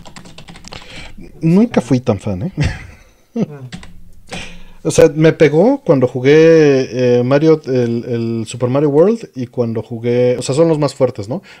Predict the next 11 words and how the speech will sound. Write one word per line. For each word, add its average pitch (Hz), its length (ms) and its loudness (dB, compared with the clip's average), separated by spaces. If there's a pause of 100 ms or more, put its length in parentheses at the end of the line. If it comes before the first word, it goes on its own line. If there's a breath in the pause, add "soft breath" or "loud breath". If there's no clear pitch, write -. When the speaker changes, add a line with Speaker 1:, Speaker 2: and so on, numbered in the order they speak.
Speaker 1:
Mario 143 260 0
Speaker 2:
Mm. 147 40 -14
Speaker 1:
tres, 165 260 2
Super 123 300 -4
Mario 139 200 -2
World 160 320 0 (640 soft breath)
y 139 120 0
Speaker 2:
Mm. - 20 4
Speaker 1:
ahí 160 280 2
en 151 120 2
medio 170 420 -2